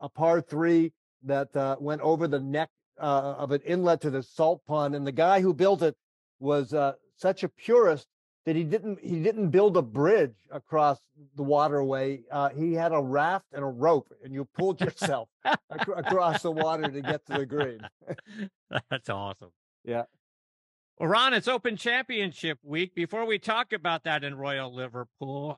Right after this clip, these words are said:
Speaker 2: how great were the shots we saw from Rory and Robert McIntyre on the last two holes of the Scottish Open? That was a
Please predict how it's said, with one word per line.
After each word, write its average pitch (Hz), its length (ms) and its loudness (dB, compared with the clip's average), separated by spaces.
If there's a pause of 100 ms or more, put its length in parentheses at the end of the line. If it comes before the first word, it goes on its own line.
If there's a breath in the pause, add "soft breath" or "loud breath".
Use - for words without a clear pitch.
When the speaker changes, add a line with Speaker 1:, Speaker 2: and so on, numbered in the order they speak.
(120)
Speaker 2:
how 247 180 0
great 185 500 0
were 160 200 -4
the 143 100 -4
shots 165 400 -2
we 160 140 -8
saw 156 300 -2
from 139 260 -8
Rory 147 420 -2
and 135 160 -6
Robert 135 400 -4
McIntyre 127 760 -4
on 123 80 -8
the 120 100 -10
last 131 300 -6
two 131 140 -12
holes 123 240 -10
of 117 80 -10
the 113 80 -12
Scottish 120 480 -2
Open? 110 280 -8
That 170 140 -2
was 143 160 -6
a 92 120 -6